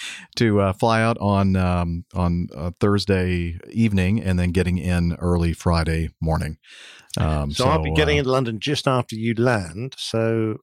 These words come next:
Speaker 2: uh, well, hopefully we'll meet up around Putney, l-, you know, around lunchtime. And then, uh, we're gonna have a nice afternoon yakking probably and, uh,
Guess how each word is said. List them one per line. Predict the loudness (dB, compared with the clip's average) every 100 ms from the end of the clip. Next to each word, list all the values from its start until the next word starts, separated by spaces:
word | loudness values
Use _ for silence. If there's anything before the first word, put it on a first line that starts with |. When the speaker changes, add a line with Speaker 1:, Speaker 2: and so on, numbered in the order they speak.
| -2
Speaker 2:
uh, | -2
well, | 0 -2 0
hopefully | -2 0 -2
we'll | 0 2 2
meet | 2 0 0
up | -2 -4 _ -20 -20 -20 -14 -4
around | 0 2 0 0
Putney, | -2 -6 -2 -2 -2 -2
l-, | 0 0 0 -2
you | -2
know, | 0
around | 0 0 0 0
lunchtime. | 0 -2 -4 -2 -2 -8 -6
And | 0 2
then, | 4 4 4 4
uh, | 4 2
we're | 2 2 2
gonna | 2 0 -2 -2
have | 0 0
a |
nice | 0 0 0
afternoon | -2 -2 -2 0 0 0
yakking | -2 -2 -4 -4 -4 -2
probably | -2 2 2 2
and, | 0 0 0
uh, | 2